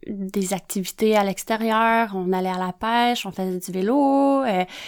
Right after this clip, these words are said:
tu sais, euh, ils ont pris beaucoup, beaucoup de, beaucoup de temps, euh, pour, euh, pour moi et ma sœur. On n'était pas la famille la plus riche. Euh, parfois, on avait, euh, des difficultés. Et évidemment, euh, on pouvait pas aller au restaurant tous les jours,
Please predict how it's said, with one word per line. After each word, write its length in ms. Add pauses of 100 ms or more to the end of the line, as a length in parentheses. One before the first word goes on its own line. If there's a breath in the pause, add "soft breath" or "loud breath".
(340 loud breath)
tu 80
sais, 340
euh, 300
ils 160
ont 100
pris 220
beaucoup, 340
beaucoup 240
de, 320 (140)
beaucoup 300
de 140
temps, 540 (100)
euh, 540 (300)
pour, 300
euh, 180
pour 200
moi 160
et 40
ma 180
sœur. 300 (500 loud breath)
On 100
n'était 300
pas 160
la 120
famille 280
la 120
plus 180
riche. 500 (160)
Euh, 200
parfois, 920
on 60
avait, 640
euh, 20
des 200
difficultés. 1160
Et 80 (300 loud breath)
évidemment, 640
euh, 400
on 80
pouvait 220
pas 120
aller 120
au 40
restaurant 420
tous 160
les 140
jours, 180